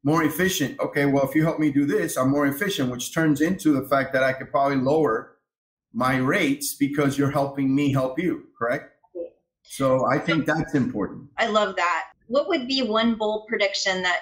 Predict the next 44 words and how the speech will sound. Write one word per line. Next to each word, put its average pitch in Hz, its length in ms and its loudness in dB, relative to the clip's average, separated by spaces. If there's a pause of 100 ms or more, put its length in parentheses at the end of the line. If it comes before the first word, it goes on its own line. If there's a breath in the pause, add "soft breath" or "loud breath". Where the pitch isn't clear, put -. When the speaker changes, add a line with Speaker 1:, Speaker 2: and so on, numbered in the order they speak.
Speaker 2:
you 190 180 0
have 175 300 0
for 180 120 -2
modern 170 380 -2
leadership - 520 -2 (200)
in 175 60 -8
the 165 80 -6
future? - 400 -6 (500)
Speaker 1:
I 170 120 0
really 226 500 0
believe 160 500 2
that 139 160 0 (100)
employers 139 680 0
need 139 300 2
to 135 60 -6
see 139 280 0
their 123 160 0
employees 127 480 -4
more 127 200 0
as 127 220 -2
advisors 135 1080 -2
versus 117 360 -2
overhead. 110 560 -2 (360)
I, 131 180 0
I've 135 200 -2
heard 156 300 2
that 139 240 0
word 139 400 0
for 120 140 -2
so 156 280 -2
many 151 220 2
years. 123 420 -2
"Oh, 160 180 2
this, 147 140 0
they're 147 180 0
just - 200 -12
overhead. 113 360 0
This 175 160 -2
guy's 147 240 0
overhead. 110 360 -2
That 156 180 0
guy's 135 220 0
overhead." 107 420 -6
Well, 147 380 0